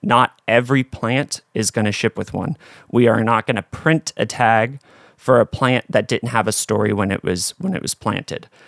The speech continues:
So some plants were planted in twenty twenty-one, but before we started as part of our procedures, using and tagging every plant as we planted them. So we're rolling it out April nineteenth, 'cause that's around the time that,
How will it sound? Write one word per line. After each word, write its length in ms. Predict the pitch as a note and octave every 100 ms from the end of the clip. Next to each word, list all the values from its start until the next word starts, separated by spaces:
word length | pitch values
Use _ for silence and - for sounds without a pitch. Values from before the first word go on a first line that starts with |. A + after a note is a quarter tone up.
| _
So 540 | - - A#2+ A#2 A2 - _ _ _ -
some 400 | - - C#3 D3
plants 540 | - A#2+ A#2 - -
were 140 | A#2
planted 720 | - - A#2 A2+ - G#2 G2+ - _ _ _ _
in 180 | B2+ D3
twenty 260 | C#3+ C#3 B2+
twenty-one, 480 | - A#2+ A2 A2+ A2
but 160 | -
before 400 | - - A2+ A#2
we 120 | A2+
started 480 | A2+ - A2 G#2 G#2
as 180 | - G2
part 280 | - A2+ G#2+
of 100 | G#2
our 100 | G2+
procedures, 680 | - F#2 C#3+ C#3+ C3 B2 -
using 560 | G2+ A#2 A#2+ A2 A2+ -
and 180 | G#2
tagging 560 | G2 - G2 G2+ G#2 -
every 200 | F#2+ G2
plant 320 | - G#2 G2 -
as 220 | F#2+ F2+
we 100 | F2
planted 440 | - B2 A#2+ F#2+
them. 200 | F#2+ F2+ - - - - -
So 400 | - C#3 B2 A2 _
we're 140 | A#2+ B2+
rolling 340 | A#2+ E3 F3+
it 80 | D#3
out 160 | C#3 C3+
April 240 | C#3+ C3+
nineteenth, 540 | B2+ C3 A#2 C#3 D3
'cause 180 | - G#2+
that's 180 | A2+ G#2+
around 520 | A2 G#2 A2 A2+ A#2+
the 80 | A#2+
time 500 | - G#2 A2+ A2+ A2+
that, 240 | G#2+ G#2